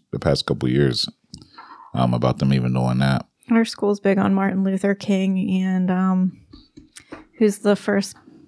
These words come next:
Speaker 2: black girl to attend a white school? What was her name?
Speaker 1: Sarah Jessica Parker.
Speaker 2: No.
Speaker 1: Yeah, that was her.
Speaker 2: No.
Speaker 1: Yeah, it was.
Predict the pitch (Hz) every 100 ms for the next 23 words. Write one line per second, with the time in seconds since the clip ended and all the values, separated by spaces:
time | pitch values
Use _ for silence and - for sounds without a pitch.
0 | - 208 190 190 202 196 196 208 202 214
1 | 208 208 196 202 196 - - 208 208 208
2 | 190 196 226 208 202 208 202 202 - _
3 | _ _ _ _ _ _ _ - - 85
4 | 69 71 69 - - 65 62 - - _
5 | _ _ _ 311 196 196 190 175 190 -
6 | - - - - _ _ _ _ - 76
7 | 73 85 - 82 - - _ _ _ _
8 | 320 311 311 - - - - - - _
9 | _ - 151 220 277 - -